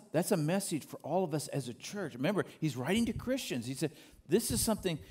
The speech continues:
it, God takes very serious." So let's make sure that we aren't,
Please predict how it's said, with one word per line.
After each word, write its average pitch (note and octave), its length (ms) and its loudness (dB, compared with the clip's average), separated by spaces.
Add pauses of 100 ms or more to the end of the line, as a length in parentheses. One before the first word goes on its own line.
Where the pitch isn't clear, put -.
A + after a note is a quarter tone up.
(160)
it, D3 220 -2
God G#3 320 4 (180)
takes F#3+ 300 4
very D#3+ 240 2
serious." C3+ 420 2
So B2+ 140 -4 (220)
let's F3+ 300 8
make G#3 220 4
sure E3 220 0
that C#3 100 4
we E3+ 300 4
aren't, D#3 260 2